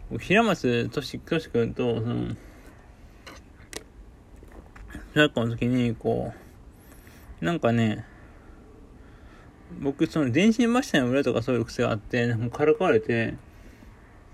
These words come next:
うん。なんか、傘で殴り合ったけど、平松君が勝手にお乳の傘をぶっ壊したけど、僕は異常にぶっ壊したに勝手にして勘違いして、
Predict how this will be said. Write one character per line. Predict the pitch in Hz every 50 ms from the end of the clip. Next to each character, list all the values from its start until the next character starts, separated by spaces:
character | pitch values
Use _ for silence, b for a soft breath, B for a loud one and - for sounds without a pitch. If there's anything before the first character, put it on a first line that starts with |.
| - - - B B B B B B B B B B B B - - - - -
う | 120
ん。 | 117 113 - - - - - - - - - - - - - - - - - - - - - - - B B B B B B B B B -
な | 147 135 131
ん |
か、 | - - -
傘 | 226 - 190
で | 135 120
殴 | 120 123 127 131
り | 131 135
合 | 135
っ | 131
た | - - 123
け | 123 117
ど、 | 123 120 117
平 | 107 104 - - 220
松 | 233 226 196 -
君 | - 120
が | 120 117
勝 | - 143 -
手 | - -
に | 185 165
お | - - 185
乳 | 220 220
の | 160 123 120
傘 | - 123 117 - 123 123
を | 127 120 113
ぶ | 110 110 117
っ | 113
壊 | - - 170 -
し | -
た | 117
け | 113 110
ど、 | 123 123 117 113 110 107 - - B B B B B B B B B B - -
僕 | 127 127 127 120 - 196
は | 190 180
異 | 165 147
常 | 147 170 175
に | 175 165
ぶ | 147 151
っ | 147
壊 | - - 190 -
し | -
た | -
に | 117 117
勝 | 117 - 120 113
手 | - 131
に | 123
し | - -
て | 143 135 123
勘 | - - 131 127
違 | 127 120
い | 110 107
し | -
て、 | - 131 123 120 117 113 -